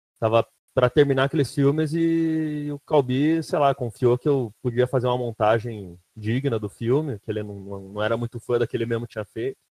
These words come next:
E eu tava aprendendo a lidar com cor e som naquela época, então a gente arriscou, vamos fazer tudo uma vez e, e, e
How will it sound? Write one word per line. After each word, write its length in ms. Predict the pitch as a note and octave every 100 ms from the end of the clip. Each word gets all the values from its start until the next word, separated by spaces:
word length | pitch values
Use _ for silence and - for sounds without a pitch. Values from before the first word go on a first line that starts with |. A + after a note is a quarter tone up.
| _ _ _ _ _
E 300 | B2 B2+ C#3+
eu 160 | D3+ -
tava 160 | E3+
aprendendo 540 | F3+ G#3+ G#3 D#3+ F#3 A#3
a 20 |
lidar 280 | F#3+ D#3+ F#3+
com 140 | F#3
cor 360 | - C#3 E3 F3
e 40 |
som 380 | - B2 B2+ E3+
naquela 380 | B2+ C3 B2+ A#2
época, 320 | A#2+ - F3+
então 280 | D#3 C3 D3+
a 60 |
gente 180 | F3 -
arriscou, 480 | C#4 F#3 F#3+ - D#3+
vamos 180 | D#3 C#3
fazer 260 | C#3+ C#3
tudo 200 | - D3
uma 200 | C#3 A#2+
vez 340 | G#2+ A#2+ D3 A2+
e, 80 |
e, 720 | G#2 G2 G#2 G2+ G2 F#2+ -
e 220 | G2 G2